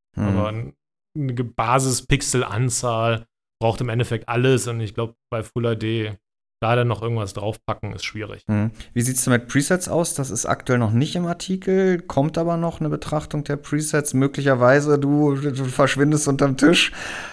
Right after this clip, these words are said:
Speaker 1: Ähm, hast du da schon Gefühl aber, wie viel man da auf einfache Art und Weise, und dafür, dazu sind ja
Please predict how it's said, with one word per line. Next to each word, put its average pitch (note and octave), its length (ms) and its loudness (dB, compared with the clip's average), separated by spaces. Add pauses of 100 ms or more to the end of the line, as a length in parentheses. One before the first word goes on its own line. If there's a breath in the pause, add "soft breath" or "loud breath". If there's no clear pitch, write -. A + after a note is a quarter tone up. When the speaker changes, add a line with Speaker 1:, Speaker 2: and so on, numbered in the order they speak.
(180 loud breath)
Speaker 1:
Ähm, C3 680 6
hast C3 200 2
du D#3 40 2
da C3+ 80 6
schon B2+ 200 2
Gefühl D#3+ 560 0
aber, E3 260 2
wie C#3 80 -2
viel D3 220 0
man D3 180 4
da C3 400 2
auf - 280 0
einfache C#3 600 2
Art B2 260 2
und A2 200 0
Weise, C#3+ 520 2
und A2 240 -2
dafür, G#2 340 -6 (340)
dazu G#2 320 -2
sind G#2+ 160 0
ja G#2 80 -2